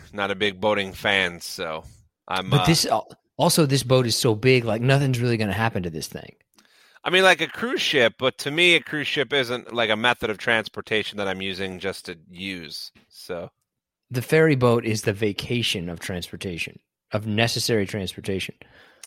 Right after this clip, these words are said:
Speaker 2: What's in your, what's in your, uh, honorable mention?
Speaker 1: Uh, you know, I, I, the, the, the only one that I put on there was the subway. That was it. Subway train.
Speaker 2: I bet the subway's a lot different in New York, though. Like, everybody, when you go visit a city, like, I visited Washington, D C, and you're like, "I'm gonna ride the subway, it's gonna be cool."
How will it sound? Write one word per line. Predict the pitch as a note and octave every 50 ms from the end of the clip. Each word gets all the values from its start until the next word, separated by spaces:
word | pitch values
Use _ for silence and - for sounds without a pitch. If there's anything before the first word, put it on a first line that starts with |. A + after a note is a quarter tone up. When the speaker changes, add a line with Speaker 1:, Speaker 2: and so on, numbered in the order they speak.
| - _ _
Speaker 2:
What's | B2+ C3+ - -
in | D3 C#3+
your, | C3+ C3 A#2+ A#2
what's | A#2 A2+ A2+ -
in | C3+ B2
your, | A#2 A2 A2 G#2+
uh, | G#2 G#2
honorable | G#2 A2 G#2+ G#2 G2+ G#2 G2+ F#2+
mention? | G2 A2 A#2 - F2+ - _ _ _ _ _ _ _ _ _ _ _ _ _ _ _ -
Speaker 1:
Uh, | A#2+ B2+ C3 B2+ B2+ C3+ B2+ G2
you | C3 C3+
know, | D3 E3+ F#3+ F#3+
I, | E3 E3 D#3+ C#3+ G2+ F2+
I, | - - - - - - - - _ _ - - - - _ _ _ _ _ -
the, | A2+ C#3+ D#3+ D3+ D3
the, | D3+ D#3+ E3 E3 E3+ D#3 - - _ _ _ _ -
the | A#2 B2+ D3+
only | F3+ G#3+ A#3+
one | B3+ B3 A#3 G#3
that | G3 F3+
I | E3+
put | - - E3+
on | D#3+ D#3+ E3 E3
there | D#3+ D3+ C#3
was | C3+ C3 A#2 G2+
the | A#2 A2
subway. | - - - C3+ B2 G2+ G2+ F2+ E2 E2 - - _ _ _ _ _ _ _
That | G2+ A2 A#2
was | A#2+ A#2 G#2+ F#2+
it. | G2 F#2 E2 - - _ _ _ -
Subway | - - - - - - B2 A2 G2+ F#2 F2+
train. | - - F2+ E2+ E2 F2 - - _ _ - - - - - - - - _
Speaker 2:
I | E3+ D#3
bet | F3 F3+ -
the | - C#3+
subway's | - D3+ D3 B2+ C3 B2+ A2+
a | A#2
lot | G#2 A2 A2+ G#2 F#2
different | G#2+ G2 - G#2 F#2 F#2+
in | F#2 F2
New | F#2 F2+
York, | F2+ F#2+ F#2 F#2 - -
though. | - F2 E2 E2 - G#2
Like, | G#2 G#2+ G#2+ C#3+
everybody, | C#3 C#3+ D3 C3 B2+ C#3 C3+ B2+
when | A2+ A#2+ A#2
you | A2 G#2+
go | G#2+ B2 A2+
visit | G2 F2+ G2+ G2+ G#2+ A2+ G#2
a | G#2+ G#2
city, | - - A#2+ A2+ A#2 A2+
like, | G#2+ G#2 -
I | A2 G2
visited | G2 G2+ G2 G2+ G2 G2+ G2+
Washington, | F#2+ F#2 F#2+ F#2+ - - G#2 F#2 G2+ F#2+ F2+
D | F#2+ F2
C, | - - A2 G2+ G#2
and | A2
you're | B2+ C#3+ C#3+
like, | D3
"I'm | G#3 G#3
gonna | G3 F#3+
ride | F3+ E3+
the | D#3
subway, | D3 - B3 G#3 G3 G3 E3+
it's | D#3+
gonna | D3+ F3+ E3+
be | D3
cool." | - A3+ A#3 A3 G#3+ - A2+ D3+